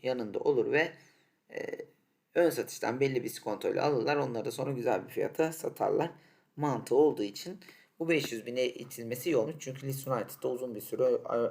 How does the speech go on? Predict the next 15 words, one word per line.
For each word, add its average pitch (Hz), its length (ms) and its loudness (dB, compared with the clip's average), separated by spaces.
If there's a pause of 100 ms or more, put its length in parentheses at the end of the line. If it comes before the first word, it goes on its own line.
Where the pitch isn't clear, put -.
(200)
e, 104 340 0
ön 131 180 0
satış - 400 -8
bitmedi. 139 560 -2 (220)
Makul 139 540 0
bir 101 140 -2
karar 101 240 -2
olmuş. 98 400 -2 (480)
E, 110 280 -2
fiyatı 165 500 4
nedir 107 360 0
diye 107 140 4
sorarsanız 139 640 2
şimdi 143 200 -4
burada 143 400 2